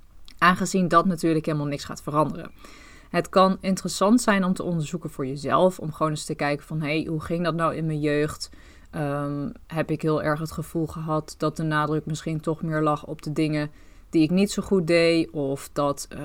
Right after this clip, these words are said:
school heel belangrijk was, dat presteren heel belangrijk was, dat een bepaalde baan krijgen heel belangrijk was?" Dat eigenlijk dus vooral dat uiterlijke vertoon, uiterlijke omstandigheden,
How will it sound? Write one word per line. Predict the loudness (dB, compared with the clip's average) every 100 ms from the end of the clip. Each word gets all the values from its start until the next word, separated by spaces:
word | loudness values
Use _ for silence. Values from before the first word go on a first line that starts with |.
| -8
school | -8 -10 2 8 8
heel | 8 6
belangrijk | 6 4 4 0 0
was, | 0 -2 -4
dat | -8
presteren | -6 -8 4 6 6
heel | 6 4
belangrijk | 2 2 0 0
was, | 0 -2 -8 -20 -20 -20 -6
dat | -4
een | -2
bepaalde | -2 0 2 0
baan | 0 6 8 6
krijgen | 0 0 0 0
heel | -2 0
belangrijk | 0 0 0 -2 -2
was?" | -4 -4 -8 -18 -20 -18 -8
Dat | -6
eigenlijk | 0 2 2 0 0
dus | 2 0 -2 -14
vooral | -6 2 2
dat | 2 -2 -2
uiterlijke | 2 4 4 2 2 0
vertoon, | -4 0 2 2 -2
uiterlijke | -2 -4 -2 -4 -4
omstandigheden, | -6 -6 0 0 0 -2 0 2 0 -2